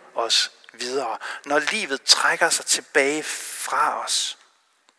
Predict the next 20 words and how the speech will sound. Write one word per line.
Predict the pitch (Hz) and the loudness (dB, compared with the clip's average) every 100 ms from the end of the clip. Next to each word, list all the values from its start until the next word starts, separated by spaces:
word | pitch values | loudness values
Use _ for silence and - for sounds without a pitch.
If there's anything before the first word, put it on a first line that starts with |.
| _ _ _ _ _ _ _ _ _ _ - - | _ _ _ _ _ _ _ _ _ _ -10 0
så | - | 4
har | - - | 4 2
vi | 123 | -6
ikke | - | -10
kontrollen | - 110 - - 135 123 110 110 | -12 -2 0 2 -2 -2 -10 -10
over | 123 117 | -10 -8
noget | 120 113 123 | -8 -8 -4
som | - 127 | -6 -2
helst. | 135 131 - - - - | -2 0 -4 -4 -8 -4
Til | - - | 0 0
gengæld | - 135 139 120 120 - - - | 2 0 2 0 0 -8 -20 -10
har | - 131 113 - | 4 6 6 2
vi | 104 - - - _ _ | -10 -14 -20 -20 _ _
Kristus, | - 113 - - - - - _ _ _ _ _ _ _ _ _ _ _ _ _ - - - - | -4 -2 -2 -6 -8 -8 -8 _ _ _ _ _ _ _ _ _ _ _ _ _ -20 -20 -20 -14
som | - 101 | -12 -10
går | - 131 110 - _ | -4 -2 -4 -10 _
der | 127 107 98 - _ _ | -6 -6 -8 -14 _ _
sammen | - - 117 - - - _ - - - _ | -2 2 2 -2 -16 -20 _ -20 -20 -20 _
med | 107 98 95 | -10 -8 -4
os. | - - - | -4 -2 -6